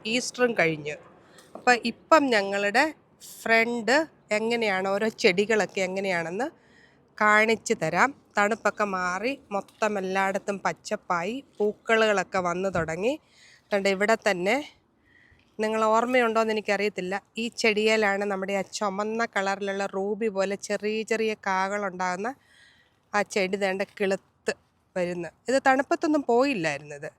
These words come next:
പിന്നെ നോക്ക്, ഇവിടെ പലതരം റോസച്ചെടികൾ, പലതരം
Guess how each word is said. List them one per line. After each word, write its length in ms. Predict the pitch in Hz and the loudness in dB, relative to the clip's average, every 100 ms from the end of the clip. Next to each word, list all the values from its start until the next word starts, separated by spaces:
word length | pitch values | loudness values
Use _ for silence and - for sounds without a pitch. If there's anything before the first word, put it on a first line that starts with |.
| _ _ _ _ _ | _ _ _ _ _
പിന്നെ 240 | 240 247 262 | -2 2 2
നോക്ക്, 240 | 214 190 226 180 | 2 0 -2 0
ഇവിടെ 260 | 196 196 262 - _ _ _ _ _ _ _ _ _ _ _ _ _ _ | 0 0 0 -4 _ _ _ _ _ _ _ _ _ _ _ _ _ _
പലതരം 580 | 214 214 233 208 196 208 202 190 | 0 2 2 2 0 -2 -4 -6
റോസച്ചെടികൾ, 880 | 180 202 - 233 - 180 160 160 156 - _ - _ _ _ _ _ _ _ _ _ _ _ _ _ - | -4 -4 -4 -4 -4 -8 -8 -10 -12 -14 _ -20 _ _ _ _ _ _ _ _ _ _ _ _ _ -10
പലതരം 360 | 214 220 220 | -4 -2 0